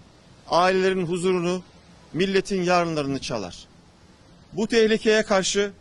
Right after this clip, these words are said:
en güçlü silahımız sevgi, farkındalık ve dayanışmadır. Bir gencimizi bile kaybetmeyeceğiz.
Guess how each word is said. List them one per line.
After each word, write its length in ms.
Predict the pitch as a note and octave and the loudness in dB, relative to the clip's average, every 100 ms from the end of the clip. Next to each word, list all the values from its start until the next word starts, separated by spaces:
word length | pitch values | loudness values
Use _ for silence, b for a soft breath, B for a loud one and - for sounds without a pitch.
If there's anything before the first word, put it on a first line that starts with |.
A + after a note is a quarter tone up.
| - - - - G3+ | -20 -20 -20 -8 -2
en 220 | A3 G3+ | 0 0
güçlü 280 | F#3+ - F#3 | -2 -4 -6
silahımız 680 | G3 F#3+ F#3 F#3+ G3 - - - - _ _ - | -2 0 0 -4 -6 -8 -12 -20 -20 _ _ -14
sevgi, 640 | - F#3+ F#3+ E3+ G3 F#3 _ - - - - - | -2 0 0 0 -2 -4 _ -20 -20 -20 -20 -6
farkındalık 840 | F3 F3 F#3+ F3+ F3 F3 F#3+ - - _ - E3 | -2 0 -2 -4 -2 -4 -6 -10 -20 _ -8 -4
ve 120 | D#3+ | 0
dayanışmadır. 680 | D#3 C#3+ C#3 B2+ G#2 F#2 - - _ _ - - - - - - | 0 0 -4 -8 -10 -12 -20 -20 _ _ -20 -20 -20 -20 -20 -8
Bir 200 | D3+ B3+ | -4 0
gencimizi 600 | A3 A3 G3+ G#3+ G3+ G#3 | 0 0 0 -4 -4 -2
bile 160 | G3+ | -4
kaybetmeyeceğiz. 920 | G3 F#3+ E3+ F3 D3 B2 G#2 F2+ - | -2 -2 -2 -4 -6 -8 -8 -12 -14